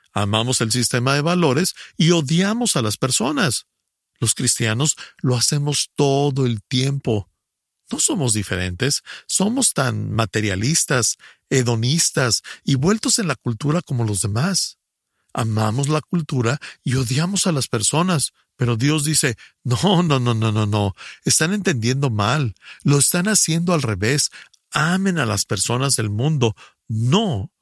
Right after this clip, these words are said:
su sistema de valores". Y nos da cinco cosas que tenemos que dejar de tomar como nuestra guía. No puedo seguir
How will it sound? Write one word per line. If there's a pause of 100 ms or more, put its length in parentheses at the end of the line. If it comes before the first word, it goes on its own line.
(120)
su
sistema
de
valores". (840)
Y
nos
da (260)
cinco
cosas
que
tenemos
que
dejar (640)
de
tomar
como
nuestra
guía. (1120)
No
puedo
seguir